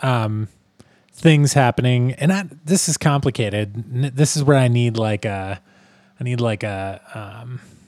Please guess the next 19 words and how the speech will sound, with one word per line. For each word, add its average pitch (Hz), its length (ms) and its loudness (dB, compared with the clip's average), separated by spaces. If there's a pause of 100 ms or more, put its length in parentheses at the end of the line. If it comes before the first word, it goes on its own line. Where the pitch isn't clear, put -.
(340)
somebody 127 360 2
way 117 180 2
more 117 220 2
informed 113 380 -4
on 104 100 -6
this. 101 160 -8
But - 180 -12
people 170 280 2
are, 117 260 0 (440)
people 180 260 0
are 143 100 2
leaving 117 640 -8 (560)
rural 123 440 0
small 113 260 -8
town 110 200 -14
America 104 640 -12 (240)
in 110 280 -12
large 101 340 -8
numbers, 101 680 -8